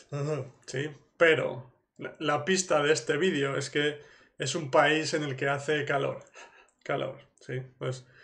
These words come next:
Speaker 2: y aquí vemos la, la, la imagen del sol brillando, brillando, ¿vale?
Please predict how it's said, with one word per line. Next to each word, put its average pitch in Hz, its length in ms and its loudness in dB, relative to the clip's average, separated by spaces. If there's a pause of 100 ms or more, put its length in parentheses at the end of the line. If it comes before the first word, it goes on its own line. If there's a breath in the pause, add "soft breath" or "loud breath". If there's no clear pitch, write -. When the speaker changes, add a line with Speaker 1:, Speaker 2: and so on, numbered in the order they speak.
(720 loud breath)
Speaker 2:
y 147 80 -4
aquí 143 200 -2
vemos 151 340 -2
la, 143 440 -2
la, 160 220 -8
la 160 340 -4
imagen 151 400 0
del 143 200 0
sol 135 580 0
brillando, 143 1000 -4 (140)
brillando, 139 760 -6 (120)
¿vale? 139 400 -6